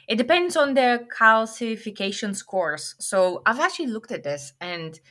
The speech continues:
literature seems to be quite, there is a consensus in literature that the calcification score system that currently exists is very, very reliable. So,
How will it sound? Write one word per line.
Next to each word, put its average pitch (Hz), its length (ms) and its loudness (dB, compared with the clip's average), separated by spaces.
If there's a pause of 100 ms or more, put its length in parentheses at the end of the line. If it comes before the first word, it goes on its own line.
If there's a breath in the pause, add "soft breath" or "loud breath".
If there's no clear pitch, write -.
(300 soft breath)
literature 453 500 -4
seems 311 300 -4
to 277 100 -6
be 208 520 -4 (320)
quite, 214 560 2
there 226 100 -2
is 262 80 -2
a 294 60 -8
consensus 277 640 0
in 262 140 0
literature 214 600 -4
that 160 380 -2
the 185 80 -12
calcification 220 800 -4
score 214 280 -4
system 208 440 -8
that 165 100 -4
currently 220 340 -2
exists 160 380 -8
is 180 140 -12
very, 214 260 -2
very 196 260 -2
reliable. 160 680 -4 (840)
So, 190 640 -2